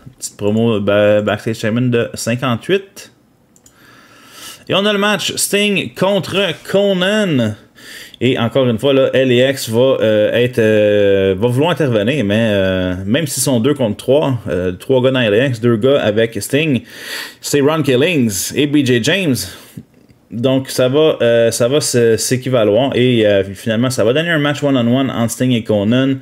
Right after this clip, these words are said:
Et, euh, Sting va réussir à battre Conan en dix-sept minutes trente-six avec le Scorpion Death Trap. Les deux anciens membres du Wolfpack. Euh, donc, euh, ça a porté fruit d'avoir, euh, B J James et Ron Killings avec Sting.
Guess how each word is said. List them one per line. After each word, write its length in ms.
Et, 300
euh, 300
Sting 520
va 280
réussir 760
à 300
battre 540
Conan 520
en 200
dix-sept 500
minutes 520
trente-six 720
avec 320
le 80
Scorpion 800
Death 500
Trap. 440
Les 80
deux 220
anciens 300
membres 240
du 100
Wolfpack. 680
Euh, 140
donc, 320
euh, 400
ça 120
a 40
porté 280
fruit 260
d'avoir, 600
euh, 720
B 120
J 240
James 280
et 60
Ron 220
Killings 360
avec 280
Sting. 460